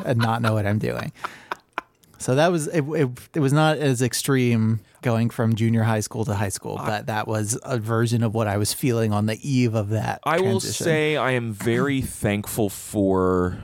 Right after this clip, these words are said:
Speaker 2: uh, marching band in high school, because, like, late middle school into high school, like, I had, like, two or three different kind of pools of friends that I was kind of floating between, but nothing had really, like, you know, going into high school, all of that is up in the air,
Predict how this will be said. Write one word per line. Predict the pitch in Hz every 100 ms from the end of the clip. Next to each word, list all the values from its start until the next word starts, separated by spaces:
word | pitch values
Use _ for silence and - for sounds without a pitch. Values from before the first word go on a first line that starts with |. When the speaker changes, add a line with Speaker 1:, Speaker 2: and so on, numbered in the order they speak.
| - -
Speaker 2:
uh, | 90 82 78
marching | 85 85 87 123 - 185 180
band | 165 175 180 185 180 175
in | 170
high | 170 170 170
school, | - - 170 165
because, | 110 - 107 95 92
like, | 95 90 - - _ _ _ _ _ _ _
late | 98 104 135 143 131
middle | 131 131 135
school | - - 131 127 127 120 120 113 _ _ _
into | 113 113 107
high | 110 107
school, | - - 104
like, | 101 92
I | 104
had, | 139
like, | 139 117
two | - 135
or |
three | 131 135 135 127
different | 117 120 - 127 120 _ _ _
kind | - 143 131
of | -
pools | - 127 131 123
of | 120
friends | - - 113 117 117
that | 113
I |
was | 110 -
kind | - 107
of |
floating | - - 92 101 104 107
between, | 95 - 98 107 117 107
but | 71
nothing | 90 - 90
had | 85
really, | 85 85 87
like, | 82 80 - _ _ _ -
you |
know, | 87
going | 95 95
into | 95 90
high | 92
school, | 92 98
all | 73 85 85
of |
that | 85 85
is | 82
up | 90 90
in |
the | 85
air, | 73 90 95 107